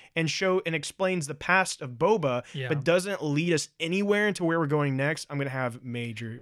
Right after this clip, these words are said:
Speaker 1: major
Speaker 2: <laughs>
Speaker 1: issues
Speaker 2: Yeah.
Speaker 1: with this series.
Speaker 2: Totally agree. Yeah, so at the end of the day, it is one of those things where it's been cool to see what we got.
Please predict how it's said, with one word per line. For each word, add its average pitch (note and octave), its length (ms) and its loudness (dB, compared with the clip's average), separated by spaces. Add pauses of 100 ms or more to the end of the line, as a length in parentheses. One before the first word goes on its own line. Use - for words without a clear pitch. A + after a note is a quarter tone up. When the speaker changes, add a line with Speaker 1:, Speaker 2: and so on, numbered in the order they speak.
Speaker 1:
major A#2+ 240 0
Speaker 2:
<laughs> - 20 -4
Speaker 1:
issues D3 480 -2
Speaker 2:
Yeah. C#3 100 -6
Speaker 1:
with B2 260 -4
this A#2+ 140 -6
series. A2 380 -14
Speaker 2:
Totally D#3 320 -2
agree. B2 320 -10 (420)
Yeah, B3 300 2
so B3 160 2
at A#3+ 80 0
the B3 100 2
end B3 120 0
of G3 100 -4
the E3+ 60 -4
day, E3 360 2
it E3 80 0
is F3+ 220 0
one F3 160 0
of F3 80 0
those E3 160 -2
things D3 380 0
where C#3 400 0 (280)
it's D#3 220 -8
been G3 240 2
cool G3 220 0
to E3+ 60 -4
see E3 220 -2
what D#3 140 -4
we D#3+ 100 -2
got. C3 360 -4